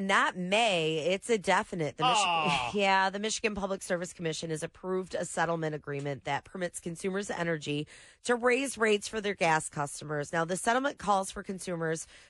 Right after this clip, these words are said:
Speaker 1: to raise rates to collect ninety-five million dollars for capital infrastructure improvements,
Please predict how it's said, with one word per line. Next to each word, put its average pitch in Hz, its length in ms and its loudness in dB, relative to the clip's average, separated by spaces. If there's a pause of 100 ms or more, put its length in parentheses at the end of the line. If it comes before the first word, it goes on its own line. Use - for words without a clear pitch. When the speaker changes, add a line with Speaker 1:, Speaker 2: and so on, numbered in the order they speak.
(100)
Speaker 1:
to 247 100 2
raise 240 320 4
rates 202 300 0
to 214 60 -4
collect 180 280 0
ninety-five 190 720 2
million 190 420 0
dollars 160 540 4
for 170 300 -2
capital 156 600 2
infrastructure 170 680 -4
improvements, 170 840 -4